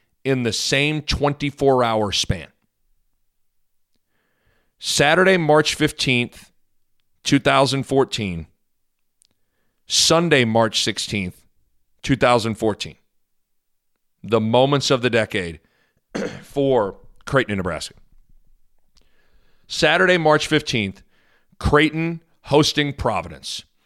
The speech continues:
It is Doug McDermott's senior night. And before we get into Doug, the, the other thing about that night that was cool is, okay, yeah, not only is it the greatest player in Creighton history's final home game,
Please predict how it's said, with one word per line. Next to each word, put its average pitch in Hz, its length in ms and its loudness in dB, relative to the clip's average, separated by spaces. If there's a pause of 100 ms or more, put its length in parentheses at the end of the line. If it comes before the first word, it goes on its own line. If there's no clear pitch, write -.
(160)
It 127 140 0
is 98 160 0
Doug 139 320 2
McDermott's 139 640 0 (200)
senior 101 440 -2
night. - 300 -16 (500)
And 135 120 2
before 127 240 4
we 247 80 2
get 190 100 4
into 135 120 0
Doug, 131 300 2 (320)
the, 143 220 2
the 175 100 6
other 285 140 4
thing 233 100 0
about 165 180 0
that 151 100 2
night 139 160 0
that 139 80 -2
was 120 120 -2
cool 135 200 2
is, 110 120 -2 (120)
okay, 156 160 0
yeah, 139 240 4
not 151 160 2
only 160 160 4
is 120 80 0
it 120 100 -4
the 120 80 -4
greatest 127 360 2
player 131 220 4
in 104 120 0
Creighton 113 320 -2
history's 123 600 0
final 113 380 0
home 120 280 2
game, 135 360 0